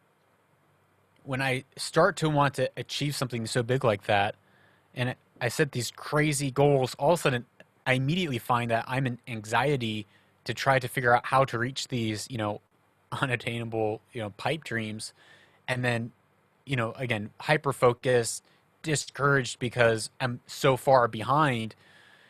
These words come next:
A-, a-, a-, it's just not, it doesn't serve me. It doesn't, it doesn't actually cause my work to be even productive. It actually causes, you know, a diminishing return. Um, I, I like that example that you gave,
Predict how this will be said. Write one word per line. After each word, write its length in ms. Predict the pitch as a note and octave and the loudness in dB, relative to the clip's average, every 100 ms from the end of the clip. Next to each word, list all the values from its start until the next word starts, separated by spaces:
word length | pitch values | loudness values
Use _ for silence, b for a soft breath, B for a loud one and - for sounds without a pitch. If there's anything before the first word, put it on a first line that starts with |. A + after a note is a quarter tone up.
| b b b b - | b b b b -16
A-, 260 | D#3 D3+ - | -12 -10 -8
a-, 140 | D#3+ C#3+ | -10 -8
a-, 120 | D3+ - _ _ - | -12 -14 _ _ -8
it's 140 | C#3+ | -2
just 240 | D#3+ C#3 D#3 | 0 0 2
not, 380 | D3 C3+ C3 - | 4 4 4 -2
it 120 | B2 | 2
doesn't 300 | E3 C3+ C3+ | 2 2 -2
serve 380 | - C#3 C#3 A#2+ | 2 4 4 2
me. 220 | C3 B2+ | -2 -2
It 40 | |
doesn't, 280 | A#2+ A#2+ A#2+ - - | 0 -2 -4 -12 -10
it 160 | C3+ | -4
doesn't 240 | C3 D#3 D3 | 0 2 2
actually 340 | C3+ - C#3+ | -2 -4 -8
cause 460 | A#2 C#3+ C#3+ C3+ - | 2 6 8 6 4
my 100 | B2 | 0
work 400 | A#2+ B2 C3+ C3 | -2 0 2 2
to 120 | C3 | -2
be 120 | A#2+ B2 C3+ | -4 -4 -4
even 320 | A#2+ A2+ G#2 _ _ _ - | -2 -4 -6 _ _ _ 2
productive. 480 | C3 C3 - G#2+ | 4 4 2 -4
It 60 | - | -2
actually 300 | A#2 - A#2+ | -2 -2 -2
causes, 640 | - A#2+ A2+ G#2 G#2+ G2+ - | 2 2 0 -6 -10 -12 -12
you 120 | B2+ | -8
know, 240 | G#2 G#2+ - - | -8 -8 -16 -14
a 80 | A#2+ | -10
diminishing 760 | A2+ A#2 A#2 - A2+ G#2 G#2 | -8 -6 -6 -6 -8 -8 -12
return. 560 | A2 - B2+ A#2+ G#2+ - b b b b b - | -12 -4 -2 -2 -4 -10 b b b b b 0
Um, 300 | A#2+ A2 A#2 _ - | 2 2 -2 _ -20
I, 100 | - _ - | -20 _ -10
I 80 | C3+ | -2
like 240 | C#3 C#3+ | -2 0
that 260 | B2+ A#2+ B2+ | 0 0 -4
example 640 | A2 - A#2+ - - A#2 | -14 -12 -14 -10 -4 -2
that 180 | A2 - | -2 -4
you 60 | |
gave, 420 | G#2+ A2 A2 G2+ | -4 -4 -4 -8